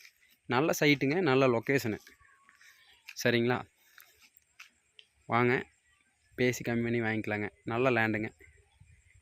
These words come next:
சரிங்க, நாளைக்கு இன்னொரு ப்ராப்பர்ட்டியில பார்க்கலாங்க.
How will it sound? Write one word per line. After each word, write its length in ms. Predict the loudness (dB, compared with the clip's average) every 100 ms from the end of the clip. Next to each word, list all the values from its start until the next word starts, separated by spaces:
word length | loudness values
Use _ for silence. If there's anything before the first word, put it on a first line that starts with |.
| _ _ -20 -20 _ -20 -20 _ _ -20 _ _ -20 -20 -20 -20 -20 _ _ _ _ _ _ _ _ -18
சரிங்க, 380 | -8 -6 -6 -6
நாளைக்கு 420 | -4 -2 -4 -4
இன்னொரு 240 | -4 -2 -2
ப்ராப்பர்ட்டியில 420 | -2 -2 -2 -4
பார்க்கலாங்க. 400 | -2 -4 -4 -6